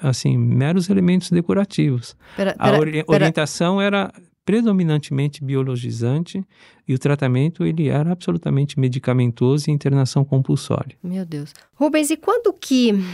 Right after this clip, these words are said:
Speaker 2: ainda dentro disso tudo, que isso tudo é a mesma coisa, quando que a pessoa não consegue elaborar? Eu, por exemplo, tô na terapia, sei lá, quinze anos, escrevo uma coluna no jornal que muitas vezes eu falo de mim, talvez noventa por cento das vezes,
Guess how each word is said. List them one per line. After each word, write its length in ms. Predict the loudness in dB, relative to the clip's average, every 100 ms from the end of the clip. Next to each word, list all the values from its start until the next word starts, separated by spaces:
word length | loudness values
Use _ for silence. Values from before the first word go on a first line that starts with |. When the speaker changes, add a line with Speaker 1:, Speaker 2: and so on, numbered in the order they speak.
| -12 -14 -10 -2
Speaker 2:
ainda 380 | 0 2 2
dentro 340 | 0 -2 -2 -6
disso 320 | -6 -8 -8
tudo, 320 | -2 0 0
que 100 | -2
isso 120 | -6
tudo 200 | -6 -4
é 80 | 0
a 20 |
mesma 260 | 0 0 -2
coisa, 480 | 0 0 0 -2 -6 -10 -20
quando 380 | -6 0 2 2
que 420 | 0 0 0 0 -6 _ -14 -8
a 80 | -4
pessoa 260 | -2 2
não 120 | 0
consegue 440 | 0 -2 0 0 2
elaborar? 760 | 2 0 0 0 0 0 -4 -2
Eu, 160 | -2 0
por 160 | 0
exemplo, 380 | 0 0 -2 -4
tô 100 | -2
na 120 | -2
terapia, 580 | 0 -2 -2 -2 -4 -4
sei 160 | -4 -6
lá, 240 | -4 -8 -12 _ _ _
quinze 380 | -6 -4 -2 -2
anos, 540 | 0 0 -2 -8 -14 -20 _
escrevo 640 | -14 -12 -2 0 2 2 2
uma 160 | 0
coluna 640 | 2 0 2 2 0 -2 -4
no 140 | -4
jornal 520 | -2 0 0 0 -2 -10 _ _ _
que 100 | -4
muitas 340 | 0 0 0 -2
vezes 120 | -2
eu 60 | -4
falo 220 | -2 -2
de 140 | -2
mim, 160 | 0 -2
talvez 280 | -2 -4 -2
noventa 340 | -2 -2 -4 -6
por 80 | -8
cento 160 | -6
das 160 | -6 -4
vezes, 380 | -2 -4 -6